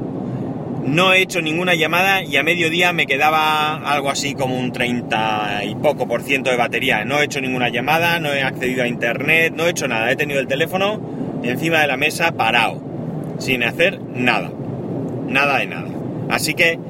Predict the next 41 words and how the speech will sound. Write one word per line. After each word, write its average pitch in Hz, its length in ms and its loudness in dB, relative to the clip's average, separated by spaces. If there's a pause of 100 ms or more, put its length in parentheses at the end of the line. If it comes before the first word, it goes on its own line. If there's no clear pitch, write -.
(440)
me 120 120 2
da 156 80 4
la 180 40 2
sensación 165 400 -2
que 160 60 2
la 151 80 2
batería 143 320 0
no 147 100 0
dura 139 180 -2
mucho. 151 460 0
Y 143 120 -2
he - 20 4
estado 190 240 0
mirando 185 400 0
por 175 180 2
ahí 185 320 0 (240)
foros 165 420 2
y 170 60 -4
demás, 170 460 0 (420)
y - 140 4
parece 151 340 2
que 147 100 2
la 127 120 2
gente 139 300 -2
se 131 160 -2
queja 135 280 2
bastante 131 640 0 (380)
de, 127 400 2
eh, 101 800 -2
del 107 480 -2
consumo 123 440 -2
de 113 100 -2
este, 101 420 -2
de 110 120 -4
este - 180 -6
teléfono. - 600 -8
Así 113 240 -2
que... 139 240 0 (1300)
Mal, 131 300 0
mal 131 320 2
asunto 143 640 -2